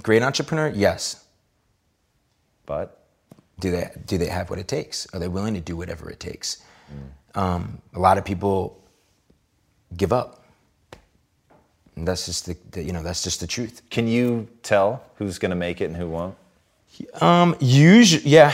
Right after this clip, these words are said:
Speaker 1: usually. I mean, the first four weeks, I'm p-, breaking them. I'm not there to be their friend. I'm there to be their mentor, and I'm breaking them down to figure out, do you really, really want this?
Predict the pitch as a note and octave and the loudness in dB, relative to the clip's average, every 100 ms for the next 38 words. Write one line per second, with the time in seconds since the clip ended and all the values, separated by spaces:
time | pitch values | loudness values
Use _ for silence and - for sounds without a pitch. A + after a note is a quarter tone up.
0 | - D3 B2+ A#2+ A#2 B2+ - B2 C#3 C#3 | 2 0 2 2 0 -2 -2 2 4 4
1 | - - D#3 D#3+ - - C3+ C3+ G#2 G2 | 2 2 4 4 -2 -4 2 2 2 -2
2 | A2+ - - - - - _ - G2+ A#2 | -2 0 0 0 -6 -20 _ 0 4 4
3 | G#2 - _ - - F#2+ G2 F#2+ F2 E2 | 0 -8 _ -16 -14 -8 -2 -2 -2 -8
4 | D2+ F2 - G2+ B2+ F#2 G2 F#2 F2 E2 | -10 -8 -2 2 2 2 0 0 -2 -4
5 | E2 - C#2 A1 E2+ F#2 F2 F#2 E2+ E2+ | -6 -8 -12 -10 -4 -2 -2 -4 -4 -6
6 | E2+ - A2 A#2+ F#2+ F#2 F#2 E2+ D#2 D#2+ | -8 -4 -2 -2 -4 -8 -8 -8 -6 -6
7 | D#2+ F2 E2 D#2 D2+ - - B1 - - | -6 -8 -8 -10 -10 -10 -10 -14 -18 -20
8 | - F#2 G2+ F2+ F2 F2+ - - F#2 F#2 | -12 -6 -4 -2 -2 -4 -6 -14 -16 -16
9 | - F#2 F2+ - - G2 F#2 A2 G#2 F#2 | -16 -12 -12 -10 -10 -8 -2 0 0 -2
10 | G2 G2 G2 F#2+ F2+ F2+ F2+ D2 D#2 D2 | -2 0 0 -2 -4 -4 -6 -6 -8 -8
11 | - - - - | -14 -10 -8 -8